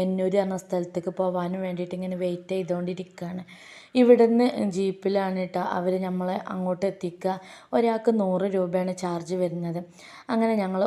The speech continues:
ഓരോരുത്തരായിട്ട് ഇങ്ങനെ ജീപ്പിൽ കയറാൻ വേണ്ടി വെയിറ്റ് ചെയ്തുകൊണ്ടിരിക്കുക. അങ്ങനെ ഞങ്ങൾ കുറച്ച് ആൾക്കാരൊക്കെ കയറി കേട്ടോ. ആ, അപ്പോൾ ഞാൻ പറഞ്ഞത് ട്രെക്കിംഗ്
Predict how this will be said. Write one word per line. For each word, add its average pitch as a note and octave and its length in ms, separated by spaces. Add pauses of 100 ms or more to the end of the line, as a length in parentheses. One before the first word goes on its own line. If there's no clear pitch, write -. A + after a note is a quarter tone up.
ഓരോരുത്തരായിട്ട് F#3 760
ഇങ്ങനെ F#3 320
ജീപ്പിൽ F3+ 420
കയറാൻ F#3 440
വേണ്ടി F#3 280
വെയിറ്റ് F3+ 280
ചെയ്തുകൊണ്ടിരിക്കുക. E3+ 520 (460)
അങ്ങനെ C4+ 280
ഞങ്ങൾ F#3+ 160 (120)
കുറച്ച് F#3+ 300
ആൾക്കാരൊക്കെ F#3 520
കയറി E3+ 380
കേട്ടോ. E3+ 180 (560)
ആ, - 20 (200)
അപ്പോൾ A3 200 (100)
ഞാൻ F#3+ 80 (100)
പറഞ്ഞത് G3 340 (160)
ട്രെക്കിംഗ് F#3 500